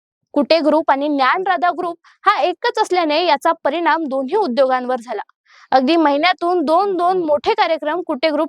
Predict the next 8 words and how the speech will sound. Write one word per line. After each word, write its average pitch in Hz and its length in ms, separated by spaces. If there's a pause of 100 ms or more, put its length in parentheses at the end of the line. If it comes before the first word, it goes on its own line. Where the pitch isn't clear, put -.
ठेवायचा. 269 420 (460)
या 339 80
कार्यक्रमासाठी 320 880
सगळ्या 294 300
कर्मचाऱ्यांना 277 840
नवे 277 420
कपडे, 262 420 (320)
नवे 277 280